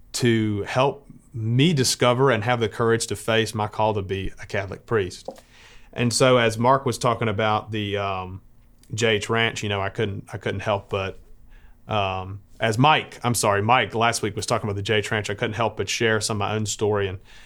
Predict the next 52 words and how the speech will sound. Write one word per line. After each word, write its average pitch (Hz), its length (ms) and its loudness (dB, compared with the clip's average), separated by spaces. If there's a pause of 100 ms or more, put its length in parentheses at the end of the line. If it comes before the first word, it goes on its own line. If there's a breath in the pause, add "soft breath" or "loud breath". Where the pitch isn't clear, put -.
(140 loud breath)
the 113 120 2
impact 107 440 0
that 101 140 0
it 92 80 -2
had 104 220 0
on 98 160 -4
me. 98 260 -4 (1080)
I 127 60 -4
remember 120 540 4 (680 soft breath)
f-, - 460 -16
my, 120 300 4
a 123 100 0
lot 151 220 8
of 156 80 2
things 139 240 4
happened 127 400 2
kind 123 160 2
of 110 80 2
wavering 120 600 4
about 107 260 2
s-, - 140 -6 (120)
uh, 107 200 0
seminary, 113 540 4
but, 104 260 -4
you 117 80 0
know, 110 80 0
my 107 140 0
senior 120 360 2
year, 110 340 4
I, 104 200 2
I 104 180 4
do 110 360 0
apply 110 360 2
to 104 60 -2
seminary. 107 440 0
I'm 104 100 -2
on 107 140 2
that, 104 220 -4 (120)
on 110 160 0
that 107 200 0
way. 104 360 0 (560 loud breath)
And 117 180 2
I 120 40 4
remember 123 320 4
one 123 160 4
of - 20 4
the 117 60 6
guys 113 280 2
I 110 60 2
lived 110 240 2
with, 104 180 2
John, 110 600 2